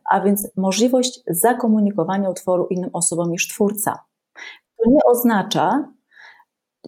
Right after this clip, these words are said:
to też chciałabym podkreślić, że musi dojść do tej komunikacji. To znaczy, że my musimy pochwalić się na zewnątrz naszym utworem, ale wystarczające dla zaistnienia tego ustalenia utworu, czyli, no, powstania ochrony prawno-autorskiej,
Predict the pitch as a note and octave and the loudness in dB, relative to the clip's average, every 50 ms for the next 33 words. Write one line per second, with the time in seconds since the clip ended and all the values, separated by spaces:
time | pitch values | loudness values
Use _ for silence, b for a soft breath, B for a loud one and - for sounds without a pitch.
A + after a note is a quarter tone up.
0 | - - - F#3+ F#3 F#3 F#3 - - G3+ F#3+ E3 D#3 E3 D#3+ - F3 E3 - - | -6 -2 0 2 2 2 0 0 -2 -2 0 0 -2 -4 -6 -6 -8 -8 -6 -6
1 | C#3+ D#3 - - A3 A#3+ A#3+ - - - F#3+ - G3+ G3 G3 G3+ A3+ C#4 C#4 - | -4 -4 -2 0 0 -2 -2 -6 -10 -10 -4 -2 0 2 4 4 4 4 2 0
2 | C#4 G3 F#3+ G#3+ A3 A3 G#3 - E3+ E3+ E3 - E3+ E3 E3 E3+ E3+ F3 - F3 | 0 0 2 2 2 0 0 -2 -2 -4 -4 -4 -4 -2 -2 -2 -2 -2 -4 -4
3 | F3 E3+ - - - - - - _ _ _ _ _ _ _ _ _ _ _ _ | -4 -4 -4 -6 -8 -10 -12 -16 _ _ _ _ _ _ _ _ _ _ _ _
4 | _ _ _ _ _ _ _ _ _ _ - F#3 F3+ F3+ G3+ G3+ G3+ G3+ F#3 G3 | _ _ _ _ _ _ _ _ _ _ 0 2 2 2 2 0 0 0 2 2
5 | G3+ G3 F#3+ G3 G3+ G3 G3+ G3 - - - C4 B3 A#3+ A#3+ A#3 A#3 A#3 - - | 0 0 -2 -4 -4 -2 -2 -2 0 2 4 4 4 4 4 2 0 -2 -6 -18
6 | _ _ - G#3 G3+ - - - F#3 F3+ F#3+ F3+ F3+ F3+ - - G3 F3 D#3+ E3 | _ _ -6 -6 -4 -4 -4 -2 -2 0 0 0 -2 -2 -4 -2 -2 0 0 0
7 | F3 F3+ F3 - - E3+ - - E3 - - - C#3+ - - - C3 C#3 - - | -2 -2 -2 -2 -2 -2 -4 -4 -4 -6 -6 -6 -8 -8 -8 -8 -6 -6 -6 -6
8 | - - - - F3+ F#3 F#3 F3 F3+ F#3+ F#3 - - G#3+ F#3+ F#3 F#3+ - - E3+ | -8 -10 -8 -4 0 0 2 2 0 -2 -2 -2 0 0 0 0 0 0 0 2
9 | F3+ G#3+ B3+ D4 C#4 C4 G3+ G3 F#3 F3+ - F#3+ F3+ F#3+ G3+ - - A#3+ A3+ G#3 | 2 2 2 0 2 2 2 2 2 2 2 2 0 0 -2 -4 -2 -2 0 0
10 | F#3 - E3+ E3+ - - - - - - F#3 F#3 G#3 G3+ F#3 F3+ F3+ - - - | 0 0 -2 -2 -2 -4 -4 -2 0 2 2 2 2 0 -2 -2 -4 -4 -4 -2
11 | - - E3 A3 B3 B B B B B B B B G3 G3 F#3+ F#3 - - - | 0 0 0 0 -2 B B B B B B B B 2 2 2 2 -2 -4 -4
12 | F3 F3 E3+ - - F#3 F#3 - - - A3 G#3+ G3+ F#3+ - F3+ - G3 F#3+ F3+ | -4 -6 -4 -4 -6 -6 -4 -4 -2 0 2 2 2 2 0 0 -2 -4 -4 -4
13 | F3 F3 - F3+ F3 F3 E3+ E3 E3 E3+ D#3+ D#3+ - - - A3+ B3+ C#4 | -4 -4 -6 -6 -4 -4 -6 -6 -6 -6 -4 -4 -4 -2 0 2 2 2